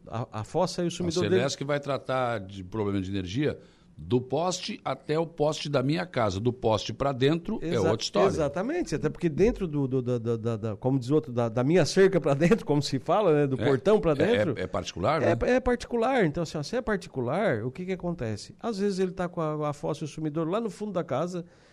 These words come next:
Speaker 1: ele tem que passar pelo lado, quebrar a calçada
Speaker 2: Sim.
Speaker 1: pra trazer aqui pra frente e ligar na caixinha onde o samai deixa colocado. A água é igual, a gente deixa a água na frente, o hidrômetro, a caixinha, dali pra dentro,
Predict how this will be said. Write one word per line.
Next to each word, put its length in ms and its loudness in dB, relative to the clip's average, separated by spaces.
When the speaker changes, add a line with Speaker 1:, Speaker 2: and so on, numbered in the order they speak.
Speaker 1:
ele 160 0
tem 160 -2
que 280 -12
passar 320 -6
pelo 180 -2
lado, 180 0
quebrar 300 0
a 40 0
calçada 680 -4
Speaker 2:
Sim. 280 -2
Speaker 1:
pra 100 0
trazer 560 0
aqui 220 -6
pra 120 -4
frente 220 -4
e 60 -2
ligar 200 -2
na 120 -4
caixinha 500 -6
onde 260 -2
o 60 -2
samai 340 -6
deixa 300 -4
colocado. 540 -4
A 320 2
água 220 4
é 20 4
igual, 420 0
a 60 -2
gente 320 -6
deixa 320 -6
a 260 -4
água 200 -4
na 140 -2
frente, 520 -6
o 200 2
hidrômetro, 680 2
a 80 -4
caixinha, 460 -6
dali 400 0
pra 220 -2
dentro, 520 -4